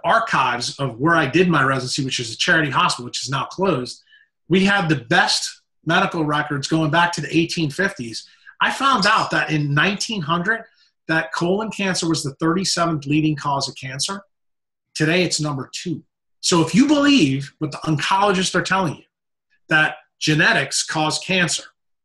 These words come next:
tell me how in five, five generations that we went from thirty-seven to two. You know what happened in the same time? Tesla and Westinghouse made the electric circuit.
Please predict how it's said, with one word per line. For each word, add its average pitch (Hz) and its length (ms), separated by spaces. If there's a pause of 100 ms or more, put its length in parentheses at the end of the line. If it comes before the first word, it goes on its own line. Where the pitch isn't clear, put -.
(560)
tell 196 160
me 214 80
how 196 160
in 160 60
five, 175 380
five 185 280
generations 185 800
that 156 160
we 156 80
went 170 160
from 147 140
thirty-seven 160 480
to - 180
two. - 260 (460)
You 151 60
know 175 40
what 180 100
happened 202 300
in 202 60
the 175 60
same 202 240
time? 233 340 (720)
Tesla 208 320
and 170 100
Westinghouse 208 840 (220)
made 175 280
the 160 80
electric 156 380
circuit. - 420